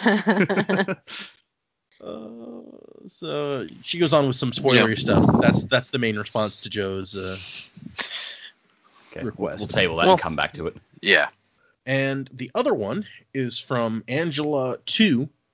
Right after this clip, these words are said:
Speaker 2: And Angela says, "Here are my thoughts on the Breeze and Allrian relationship. I feel like they should have a cutesy name, but I have nothing." Okay, that's good. Uh,
Speaker 3: Um, hold on, I can do it. Um,
Speaker 2: <laughs> All Breeze. No, that's
Speaker 3: yeah.
Speaker 2: kinda
Speaker 3: Uh, no.
Speaker 1: <laughs>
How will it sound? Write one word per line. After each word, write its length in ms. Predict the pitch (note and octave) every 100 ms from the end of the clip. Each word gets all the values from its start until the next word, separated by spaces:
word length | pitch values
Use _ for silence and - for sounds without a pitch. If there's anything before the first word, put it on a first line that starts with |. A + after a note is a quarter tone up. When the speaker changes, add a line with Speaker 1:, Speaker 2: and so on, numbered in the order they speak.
| _ _ _ -
Speaker 2:
And 100 | E3
Angela 300 | A3 G#3+ G#3+
says, 480 | - F#3+ F3+ - -
"Here 160 | - D#4
are 40 |
my 140 | A#3 A3+
thoughts 320 | G2+ - -
on 200 | C3+ B2
the 60 | A#2
Breeze 240 | A#2+ G#2
and 80 | A2
Allrian 320 | G2+ G2 F#2+
relationship. 580 | F#2+ F#2 G2 - C3 - - - -
I 100 | -
feel 140 | - C#4
like 140 | D#4+
they 80 | D4+
should 160 | - G#3+
have 120 | D#3+
a 20 |
cutesy 400 | - F#3 G#3 G#3
name, 300 | C3+ F#2 G#2+
but 140 | A#2 A2+
I 60 |
have 140 | C3 C3
nothing." 360 | G#2+ - F2+ - _ _ _ _ _ -
Okay, 160 | A#2+ G#2+
that's 200 | G#2 -
good. 180 | A2+ F#2 -
Uh, 400 | C#3+ D3+ D3+ D3
Speaker 3:
Um, 60 | C#3+
hold 180 | E3+ E3
on, 120 | C#3+
I 100 | C#3+
can 80 | C3+
do 140 | C3+
it. 140 | C3 - _ -
Um, 680 | A#2+ B2+ A#2+ A#2+ A#2+ A#2+ A#2+
Speaker 2:
<laughs> 300 | _ _ -
All 300 | B2+ C3+ C3+
Breeze. 580 | A2 A#2 F2 F2 - -
No, 260 | A#2 A2+ A2+
that's 120 | A2+
Speaker 3:
yeah. 180 | A#2+ G2+
Speaker 2:
kinda 240 | G2 F2+ F#2+
Speaker 3:
Uh, 480 | D3 C#3+ D3 C#3+ D#3+
no. 400 | F3+ F3 F3
Speaker 1:
<laughs> 60 | E3+